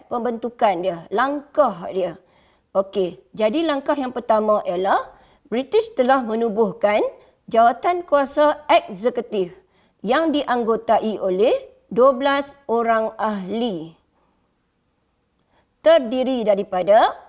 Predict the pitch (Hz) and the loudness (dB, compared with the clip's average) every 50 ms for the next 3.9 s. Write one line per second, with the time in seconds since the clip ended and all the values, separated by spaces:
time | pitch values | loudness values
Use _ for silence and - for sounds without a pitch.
0 | _ _ _ _ - 226 196 233 233 240 269 285 311 311 302 - 240 226 220 214 | _ _ _ _ -6 -2 2 4 4 4 6 4 4 2 2 0 0 2 2 0
1 | 208 196 175 185 180 - - 247 302 480 - - - - _ _ _ _ _ _ | -2 -2 -4 -6 -8 -8 -4 -2 -2 -2 -2 -4 -10 -20 _ _ _ _ _ _
2 | _ _ _ _ - 285 269 240 226 220 220 214 208 - - 220 208 214 214 - | _ _ _ _ 0 0 0 0 0 -2 -4 -4 -6 -2 0 2 2 2 0 -2
3 | - - 190 185 185 180 180 190 196 208 240 311 480 539 - - - | -6 -6 -4 -4 -2 -2 -2 -2 -2 0 0 0 0 -2 -6 -10 -14